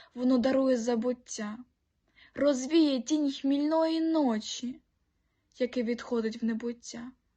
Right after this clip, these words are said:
Чого я прагну? Може, слави? Її я маю вже давно. А може, волі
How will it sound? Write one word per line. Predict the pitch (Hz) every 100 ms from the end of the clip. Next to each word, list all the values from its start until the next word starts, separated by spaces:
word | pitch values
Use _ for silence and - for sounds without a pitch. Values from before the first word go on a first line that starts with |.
| _ _ _ _ _ _ _ _ _ _ _ _ _ _ _ _
Чого | - 254 247
я | 240 220
прагну? | - 247 320 285 240 214 247 _ _ _ _ - -
Може, | 214 214 214
слави? | 202 - 233 269 311 240 208 - _ _ _ _ _ - - - -
Її | 240 269
я | 247 220
маю | 220 220 202
вже | 214 202
давно. | 202 220 220 226 254 _ _ _ - - - -
А | 285
може, | 311 330 - 294
волі | 226 294 359 320 247